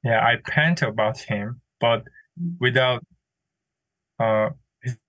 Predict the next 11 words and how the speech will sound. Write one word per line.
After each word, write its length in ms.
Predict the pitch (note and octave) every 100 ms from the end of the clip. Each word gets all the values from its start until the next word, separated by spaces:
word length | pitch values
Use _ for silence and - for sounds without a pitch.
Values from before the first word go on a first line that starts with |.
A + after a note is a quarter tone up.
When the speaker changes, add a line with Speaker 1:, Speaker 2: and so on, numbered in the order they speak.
| - -
Speaker 1:
job. 360 | - A2+ G#2 - - - _ _ _ _ _
I 120 | A#2
don't 140 | A#2+ A#2+
Speaker 2:
Mm. 20 |
Speaker 1:
have 180 | C3+ A#2
any 300 | A2 G#2 G#2+ -
information 500 | - A2 A#2 A#2 G#2+
about 280 | G2+ G#2 G#2
him. 260 | A2+ G2 - _ _ _ _ _ _ -
And, 360 | G#2+ G#2 G#2 - _ _ _ _
like, 320 | G#2+ G#2 G2+